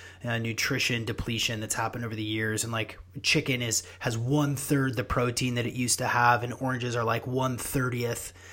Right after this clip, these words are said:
the nutrient density that they used to be. So even if you're just hammering a hundred oranges a day, you're still not getting the enough,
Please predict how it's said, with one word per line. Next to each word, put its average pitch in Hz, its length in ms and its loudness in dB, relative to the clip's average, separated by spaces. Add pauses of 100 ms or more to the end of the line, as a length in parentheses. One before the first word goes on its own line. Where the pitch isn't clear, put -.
(160)
the 123 100 0
nutrient 120 400 0
density 117 380 0
that 110 160 -6
they 117 80 -2
used 113 280 -2
to 120 60 -4
be. 110 180 -2
So 110 340 2
even 131 200 4
if 117 120 -6
you're 123 100 -2
just 113 160 -2
hammering 113 440 -2
a 110 40 2
hundred 117 280 0
oranges 113 360 0
a 107 60 -6
day, 107 160 0
you're 107 100 -2
still 120 200 -4
not 117 180 -6
getting 110 240 -4
the 107 80 -6
enough, 107 340 -6